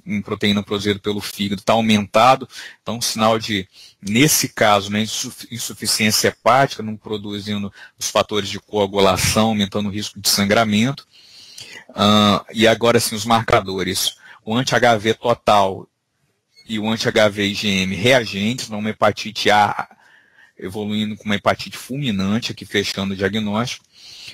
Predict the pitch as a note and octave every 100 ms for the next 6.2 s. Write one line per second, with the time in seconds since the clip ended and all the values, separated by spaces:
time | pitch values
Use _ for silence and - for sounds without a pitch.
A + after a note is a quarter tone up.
0 | _ - A2 C3 C3+ A#2+ A#2 A#2 G#2 G2
1 | F#2+ - F#2+ - F#2+ A2 A#2+ A2 G#2 G#2
2 | - G2 F#2 G#2+ A2+ B2 A#2 A#2 A2+ G2+
3 | G#2 B2+ B2+ A2 G2 G#2 A#2+ C#3 - -
4 | - - - A2+ C3+ A2+ A2+ G#2+ G#2+ -
5 | A2+ - G2+ G2+ F#2 A#2+ B2 G#2 G2+ G#2+
6 | C3 -